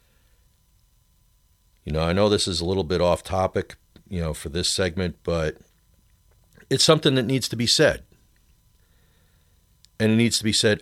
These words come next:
over and over and over and over again. If you advocate for pro-choice, you're advocating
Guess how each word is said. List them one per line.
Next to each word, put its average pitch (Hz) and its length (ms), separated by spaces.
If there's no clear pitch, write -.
over 117 580
and 85 220
over 104 580
and 80 180
over 98 560
and 80 140
over 90 300
again. 71 380
If 110 240
you 87 220
advocate 117 800
for - 260
pro-choice, - 1120
you're 85 200
advocating 104 840